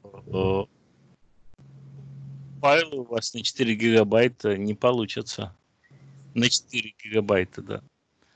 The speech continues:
Они будут максимум два гигабайта. Ну, э, суть такая.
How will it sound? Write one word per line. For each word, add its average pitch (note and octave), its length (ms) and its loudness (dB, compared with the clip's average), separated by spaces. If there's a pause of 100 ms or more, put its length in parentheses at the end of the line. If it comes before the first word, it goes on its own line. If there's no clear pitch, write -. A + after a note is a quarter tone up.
(800)
Они A2 280 2
будут C3 300 0
максимум B2 420 -2
два A2 200 0
гигабайта. G#2+ 800 -2 (2750)
Ну, F#3 220 6 (140)
э, A#2 760 6
суть - 320 0
такая. G2 560 4